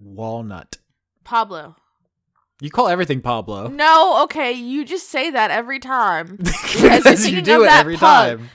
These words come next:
Speaker 2: No, I named my little penguin Pablo, and then there's also a pug that I enjoy named Pablo.
Speaker 1: And there's a thing in next season that's named Pablo, isn't there?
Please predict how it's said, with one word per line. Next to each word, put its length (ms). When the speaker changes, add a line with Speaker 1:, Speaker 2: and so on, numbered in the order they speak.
Speaker 2:
No, 440
I 140
named 260
my 200
little 280
penguin 520
Pablo, 760
and 160
then 80
there's 180
also 300
a 100
pug 380
that 160
I 160
enjoy 340
named 220
Pablo. 640
Speaker 1:
And 220
there's 120
a 60
thing 180
in 80
next 220
season 340
that's 220
named 200
Pablo, 360
isn't 220
there? 320